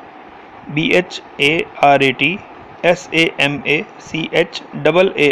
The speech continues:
आर डॉट ब्लॉग बी एल ओ जी एस पी ओ टी स्पॉट डॉट इन। आप हमसे WhatsApp पर भी जुड़ सकते हैं, नाइन फ़ाइव सिक्स ज़ीरो सेवन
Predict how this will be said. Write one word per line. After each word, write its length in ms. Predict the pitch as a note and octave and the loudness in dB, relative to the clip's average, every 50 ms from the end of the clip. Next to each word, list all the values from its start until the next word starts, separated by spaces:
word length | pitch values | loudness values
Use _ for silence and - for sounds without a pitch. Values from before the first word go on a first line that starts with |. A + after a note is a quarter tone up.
| - - | 2 2
आर 260 | B2 B2 B2+ D#3 G3 - - - - | 2 4 2 2 0 -8 -16 -18 -12
डॉट 440 | C#3 C3+ C3 C3+ D#3 F3+ - - - - C#3 | -2 2 4 4 4 2 0 -6 -14 -14 -12
ब्लॉग 440 | C#3 C3 B2+ B2+ C3+ D3+ F3+ F#3 E3+ - - - - | -8 -4 2 2 2 2 2 -2 -8 -12 -16 -16 -10
बी 220 | C#3+ C#3+ D3+ D#3 - | -6 -6 -6 -4 -2
एल 220 | - D3+ D3 C#3+ - | -2 0 0 -2 -2
ओ 140 | - C#3+ C3+ | -2 -2 -2
जी 240 | C3 C3 D#3 F#3 A3 - - - - - - - - - - - - - - | -2 -4 -8 -8 -8 -10 -16 -20 -20 -20 -20 -20 -20 -20 -20 -20 -20 -4 0
एस 220 | D#3+ F#3 F3+ - - - - - | 0 0 0 -2 -12 -18 -6 -4
पी 280 | E3+ F3 E3+ F3 - - - | -2 -2 -2 -4 -6 -2 0
ओ 140 | C#3+ C#3+ C#3 C3+ - | 2 2 2 0 0
टी 120 | - E3+ F3 | -4 -4 -4
स्पॉट 560 | - - - - - B2+ C3+ E3 F#3 - - - - - - - - - | -4 -10 -10 -2 2 2 2 2 2 -2 -10 -12 -12 -20 -20 -20 -16 -10
डॉट 380 | C#3+ C3+ C#3 C3+ D3 D#3+ - - - - | -2 2 2 4 4 2 0 -6 -6 -6
इन। 180 | C3+ B2+ A2+ G#2 - - - - - - - - - - - - - - - - - - - - - - - - - - - | -6 -6 -8 -12 -14 -20 -20 -20 -20 -20 -20 -20 -20 -20 -20 -20 -20 -20 -20 -20 -20 -20 -20 -20 -20 -20 -20 -20 -18 -2 -2
आप 100 | D#3+ C#3 | -2 -2
हमसे 200 | D3 D3 C#3 D3+ | -2 -6 -4 -4
WhatsApp 400 | C#3+ C3+ C3 B2 - D#3+ D3 D#3 | -2 -2 -2 0 0 -2 0 0
पर 80 | E3+ D#3+ | 0 0
भी 100 | D#3+ D#3+ | 0 -2
जुड़ 140 | C#3 C3 C3 | -4 -4 -6
सकते 240 | - B2+ - - C3 | -8 -10 -8 -6 -6
हैं, 200 | C3+ E3+ G#3+ - - - - - - - - - - - - - - - - | -6 -6 -8 -8 -12 -20 -20 -20 -20 -20 -20 -20 -20 -20 -20 -20 -20 -14 -4
नाइन 240 | C3 D3 D#3+ F3 F3 | -2 0 0 0 0
फ़ाइव 260 | E3+ F3+ F#3+ G3+ A3 | 0 2 2 2 0
सिक्स 360 | G#3+ - - - D#3 D#3 D3+ | -2 -8 -8 -6 -6 -6 -4
ज़ीरो 200 | C#3+ C#3+ D3 C#3+ | -4 -2 -2 -2
सेवन 420 | C3+ - - B2+ C3+ E3 G3 A3 | -4 -4 -6 -4 -4 -4 -6 -8